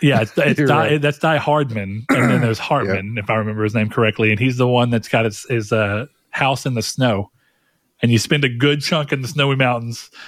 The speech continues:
Speaker 1: and they're really difficult to traverse. Uh, that seems like a weird one, but that just comes to mind. Um, this is gonna sound weird. This is, this is a lot like your G T A with Christmas, uh,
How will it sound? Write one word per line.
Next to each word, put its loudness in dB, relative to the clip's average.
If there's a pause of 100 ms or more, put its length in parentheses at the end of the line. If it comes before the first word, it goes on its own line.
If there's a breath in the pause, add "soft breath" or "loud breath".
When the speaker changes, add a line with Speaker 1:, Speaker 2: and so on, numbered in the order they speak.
(260 loud breath)
Speaker 1:
and 0
they're 2
really 4
difficult -2
to -4
traverse. 0 (440 loud breath)
Uh, 2 (600)
that 0
seems 0
like 2
a 2
weird 0
one, -2
but 0
that 2
just -4
comes 0
to -2
mind. 0
Um, 0 (1600 loud breath)
this 2
is 0
gonna 2
sound 0
weird. 0 (560)
This 2
is, 2 (160)
this 2
is 2
a 4
lot 2
like 0
your -2 (120)
G -2
T 0
A 2
with -4
Christmas, -4
uh, 2